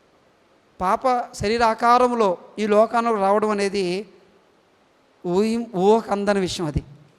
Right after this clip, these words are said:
ఒకవేళ అమ్మ నిన్ను అడుగుతా నేను, ఆ, నిన్ను ఒకవేళ ఇప్పుడు ఒక పందిగా, ఒక కుక్కగా అవడానికి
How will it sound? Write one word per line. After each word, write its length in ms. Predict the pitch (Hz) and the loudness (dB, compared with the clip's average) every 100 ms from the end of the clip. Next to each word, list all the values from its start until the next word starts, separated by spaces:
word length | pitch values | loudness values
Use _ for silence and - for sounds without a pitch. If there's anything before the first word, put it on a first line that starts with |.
| _ _ _ _ _ _ _ _ - | _ _ _ _ _ _ _ _ -8
ఒకవేళ 320 | 180 196 196 | -2 0 0
అమ్మ 180 | 190 190 | 0 -2
నిన్ను 200 | 185 185 | -2 -4
అడుగుతా 300 | 185 190 202 | -4 -4 -4
నేను, 320 | 185 165 151 - _ _ _ _ _ _ - | -4 -6 -8 -14 _ _ _ _ _ _ -6
ఆ, 540 | 160 160 160 156 156 - _ _ _ _ _ _ _ _ - | -2 0 0 -2 -6 -14 _ _ _ _ _ _ _ _ -10
నిన్ను 300 | 180 214 214 | -6 -4 -4
ఒకవేళ 400 | 196 180 190 202 | -2 -2 0 0
ఇప్పుడు 380 | 202 196 190 180 - _ _ _ _ _ _ _ _ - | -2 -4 -6 -8 -16 _ _ _ _ _ _ _ _ -10
ఒక 140 | 170 190 | -6 -6
పందిగా, 680 | - 175 175 180 175 170 - - _ - | -4 -4 -2 -2 0 -2 -8 -20 _ -6
ఒక 180 | 170 - | -6 -4
కుక్కగా 460 | 180 185 175 165 - - _ _ _ _ _ _ _ _ _ _ _ _ _ _ _ _ _ _ 160 | -8 -4 -4 -4 -6 -20 _ _ _ _ _ _ _ _ _ _ _ _ _ _ _ _ _ _ -4
అవడానికి 580 | 180 190 185 170 175 | -2 0 0 -4 -10